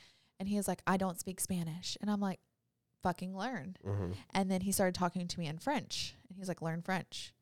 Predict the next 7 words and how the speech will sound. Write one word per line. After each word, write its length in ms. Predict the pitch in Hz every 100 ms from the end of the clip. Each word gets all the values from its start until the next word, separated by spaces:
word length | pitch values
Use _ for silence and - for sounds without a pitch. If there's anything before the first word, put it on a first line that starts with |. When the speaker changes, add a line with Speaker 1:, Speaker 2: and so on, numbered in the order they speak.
| _ _ _ _ _ -
Speaker 1:
And 100 | 202
I 60 |
was 200 | 208 208
like, 360 | 202 190 180 175 _ _ _ _ _ -
"Matter 180 | 262 320
of 40 |
fact, 280 | 311 285 240